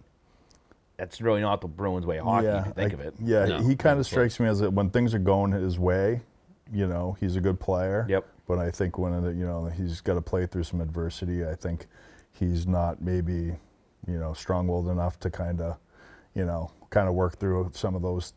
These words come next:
Speaker 2: some, some of those things, especially at this level, right? Like,
Speaker 1: Yeah.
Speaker 2: you know, unless you're that elite, you know, top player in the league, everybody else is out there, you know,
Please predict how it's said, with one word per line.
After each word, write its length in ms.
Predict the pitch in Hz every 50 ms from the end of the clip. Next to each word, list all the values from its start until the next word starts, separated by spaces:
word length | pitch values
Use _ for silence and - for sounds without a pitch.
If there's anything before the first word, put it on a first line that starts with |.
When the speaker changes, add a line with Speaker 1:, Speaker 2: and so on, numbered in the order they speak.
| _ -
Speaker 2:
some, 360 | - - 104 95 87 85 92
some 220 | - - 113 95
of 60 | 92 90
those 200 | 92 92 90 -
things, 200 | 104 101 95 92
especially 460 | 92 - - 113 107 95 - 95 90
at 120 | 87 85
this 240 | - 107 107 - -
level, 220 | 87 87 85 85
right? 300 | 85 87 90 95 104 92 82
Like, 120 | 90 87 92
Speaker 1:
Yeah. 140 | 82 80 80 - - - - _ -
Speaker 2:
you 80 | 101
know, 180 | 90 80 78 82
unless 280 | 90 95 95 92 - -
you're 140 | 95 90
that 240 | 87 87 85 80 78 - _ -
elite, 460 | 92 85 80 90 90 87 90 90 85 - - - 95 - _ _ -
you 120 | - 92 90
know, 240 | 80 69 69 - - - - _ _ -
top 280 | - 110 95 87 -
player 360 | - - 101 95 95 95 90
in 100 | 87 87
the 100 | 87 85
league, 400 | 85 92 95 92 87 85 85 90 - _ - - - - - -
everybody 440 | 98 95 95 90 85 92 92 90 90
else 260 | 95 98 98 95 -
is 100 | 95 85
out 180 | 92 90 85 -
there, 200 | - 90 87 87
you 160 | 90 98 101
know, 180 | 90 82 80